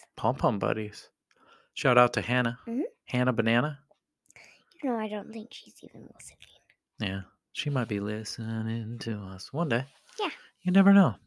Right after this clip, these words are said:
Speaker 1: Have you ever told her we do a podcast?
Speaker 2: I was... I keep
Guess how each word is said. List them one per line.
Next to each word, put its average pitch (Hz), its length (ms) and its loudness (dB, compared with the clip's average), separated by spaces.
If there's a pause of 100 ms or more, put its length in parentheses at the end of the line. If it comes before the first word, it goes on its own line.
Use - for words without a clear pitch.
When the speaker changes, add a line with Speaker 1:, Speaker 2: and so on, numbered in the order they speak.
(140)
Speaker 1:
Have 131 160 0
you 135 100 8
ever 131 120 6
told 117 280 6
her 131 60 6
we 147 120 6
do 151 160 4
a 147 40 6
podcast? 160 580 4
Speaker 2:
I - 1000 -20
was... 349 120 -8 (1160)
I 330 80 0
keep 494 260 -14